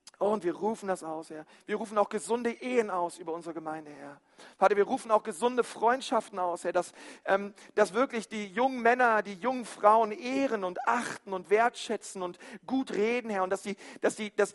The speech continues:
dass auch die Mädels, Vater, einfach mit, mit Liebe und Ehr-, Ehrachtung wirklich reden über das andere Geschlecht, Vater, Herr. Wir, wir, wir stehen auf, Vater, gegen jede saloppe Umgangsweise in Jesu Namen, Herr.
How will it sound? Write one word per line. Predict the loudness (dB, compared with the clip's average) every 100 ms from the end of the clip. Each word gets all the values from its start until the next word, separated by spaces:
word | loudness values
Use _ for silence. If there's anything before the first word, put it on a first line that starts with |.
| -4
dass | -4 2
auch | 0
die | 0
Mädels, | -4 0 4 6 6
Vater, | 4 2 4
einfach | 2 -2
mit, | -6 -10 -6
mit | -2 -2
Liebe | -4 0 2 4
und | 2 4
Ehr-, | 6 6 6 0 -4
Ehrachtung | 2 4 4 0 -2 -6 -6
wirklich | -10 -12 -6
reden | -2 -2 -2
über | 2 2
das | 2
andere | 0 -2
Geschlecht, | -4 -4 -4 -4 -2
Vater, | -2 0
Herr. | 0 -2
Wir, | -4 -8 -20 0
wir, | 2 2 -4 -10
wir | -8
stehen | -2 2 6
auf, | 8 8
Vater, | 6 4 4
gegen | -2 -6
jede | -6 -2 2
saloppe | 4 4 2 0 -2
Umgangsweise | 0 2 0 0 0 0 0
in | -4
Jesu | -4 -4 -4 -6
Namen, | -4 -6 -6
Herr. | -10